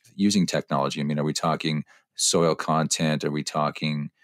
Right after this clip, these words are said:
um, moisture content? Are we talking about how often they should be watered and, and kind of automating that? Or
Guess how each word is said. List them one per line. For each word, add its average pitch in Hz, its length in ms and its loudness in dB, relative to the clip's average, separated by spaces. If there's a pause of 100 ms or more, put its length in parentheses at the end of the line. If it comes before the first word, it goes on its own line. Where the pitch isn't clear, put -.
(240)
um, 69 260 0
moisture 78 640 2
content? 76 440 0
Are - 20 -2
we - 80 -4
talking 82 300 -2
about 76 340 0
how 85 240 0
often 78 400 0
they 78 120 2
should 80 260 0
be 85 100 2
watered 78 540 2
and, 73 200 -2
and 80 160 -4
kind 80 160 0
of 76 60 -2
automating 80 520 2
that? 82 260 -2
Or 85 160 -10